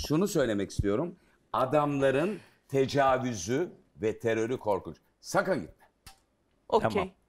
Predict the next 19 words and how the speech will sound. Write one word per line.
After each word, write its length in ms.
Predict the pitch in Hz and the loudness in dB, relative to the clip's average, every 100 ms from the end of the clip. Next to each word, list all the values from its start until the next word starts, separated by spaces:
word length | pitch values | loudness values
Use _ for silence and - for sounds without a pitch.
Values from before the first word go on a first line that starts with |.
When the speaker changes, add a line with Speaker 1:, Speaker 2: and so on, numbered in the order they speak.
| _ _ _ _ | _ _ _ _
Speaker 1:
Sakın 500 | - - 139 165 113 | -6 0 0 0 -2
gitme. 200 | 73 _ _ _ _ _ - - | -6 _ _ _ _ _ -12 -4
Speaker 2:
Okey. 160 | 208 | -2
Speaker 1:
Almanya'da 680 | - 107 110 110 98 95 131 - _ _ _ - | 0 0 2 0 0 -4 -4 -6 _ _ _ -14
bizim 360 | 87 98 107 - | -8 -8 -8 -12
şeyimiz, 580 | - 95 90 110 - - _ _ _ | -8 -6 -4 -8 -12 -18 _ _ _
Speaker 3:
İşe 320 | 147 - 165 | -2 4 6
de 80 | 202 | 4
mi 160 | 220 208 | 2 -4
gitmeyeyim 420 | 180 - 127 113 | -8 -6 -4 -4
şimdi, 320 | - 120 120 | -8 -8 -8
şey, 180 | - 123 | -4 -4
konser 440 | - 117 113 123 | -2 -4 4 4
almış? 420 | 113 101 92 87 - | 4 2 0 -8 -2
Speaker 1:
İşe 280 | 147 - 185 | 0 2 0
git, 220 | 185 226 | -2 -8
Frankfurt 560 | - 185 220 - 156 139 | 0 2 2 0 -4 -2
üzerinden 480 | 107 120 110 107 | 0 0 0 -4
gitme. 240 | 76 - | -6 -16